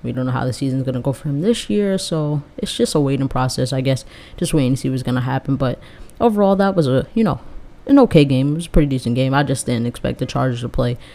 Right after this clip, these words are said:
as well as they did. Um, and they still had a lot of hiccups, and if they didn't have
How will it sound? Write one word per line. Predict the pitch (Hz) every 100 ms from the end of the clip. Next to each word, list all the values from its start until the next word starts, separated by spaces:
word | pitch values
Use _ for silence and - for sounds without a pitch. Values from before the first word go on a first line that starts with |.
| -
as | - 127
well | 123
as | 123
they | 110
did. | - 107 - 127
Um, | - 107 - - 147 - - -
and | - 139 139
they | 135
still | - 156 143
had | 127 127
a | 127
lot | 127
of | 123
hiccups, | 139 - 117 -
and |
if | 127 -
they | 127
didn't | 131 -
have | 131 123 120